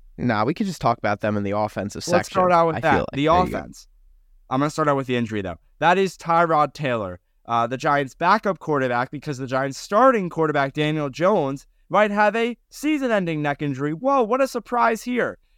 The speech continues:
Speaker 2: Ian Rapoport comes out this morning and says that Daniel Jones' injury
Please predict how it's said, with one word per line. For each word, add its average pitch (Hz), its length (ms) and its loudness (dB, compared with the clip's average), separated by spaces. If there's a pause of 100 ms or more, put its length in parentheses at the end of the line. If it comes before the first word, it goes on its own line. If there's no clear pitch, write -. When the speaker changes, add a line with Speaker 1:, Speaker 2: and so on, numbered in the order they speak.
(120)
Speaker 2:
Ian 220 180 -4
Rapoport 202 460 0
comes 190 280 -2
out 175 180 2
this 175 180 -8
morning 165 340 -2
and 147 140 -4
says 165 300 -2
that 147 260 0 (380)
Daniel 190 320 0
Jones' 175 340 -2
injury 160 640 -4